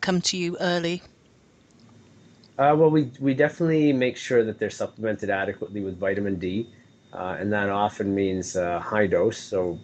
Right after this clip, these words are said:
Speaker 2: so much higher than what the, the, uh, standard guidelines would recommend. Um, and we do that with blood monitoring to make sure they don't have toxicity. Um, we also use,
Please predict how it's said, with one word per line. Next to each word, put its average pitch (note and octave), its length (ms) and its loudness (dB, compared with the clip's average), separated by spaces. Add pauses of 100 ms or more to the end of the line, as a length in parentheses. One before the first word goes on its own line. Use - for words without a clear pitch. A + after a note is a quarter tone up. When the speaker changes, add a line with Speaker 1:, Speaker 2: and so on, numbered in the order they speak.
(100)
Speaker 2:
so - 140 -8
much G#2+ 260 0
higher G2 260 2
than F#2 160 -4
what F2 200 -6
the, - 80 -12 (140)
the, D#2+ 400 -8 (300)
uh, E2 160 -12
standard F#2+ 380 0
guidelines F2 520 -2
would E2 120 -10
recommend. E2 580 -4 (440)
Um, F2 280 -6
and F#2 140 -2
we F#2 60 0
do F#2+ 120 -2
that F2+ 160 2
with F2+ 200 -8
blood F#2 200 2
monitoring F2 480 -2
to F2+ 140 -12
make E2+ 160 -4
sure F2 160 -6
they E2 100 -6
don't E2+ 160 -6
have E2 200 -10
toxicity. A2+ 640 0 (720)
Um, F#2+ 540 0
we A#2+ 100 4
also A2+ 300 4
use, G#2 640 -2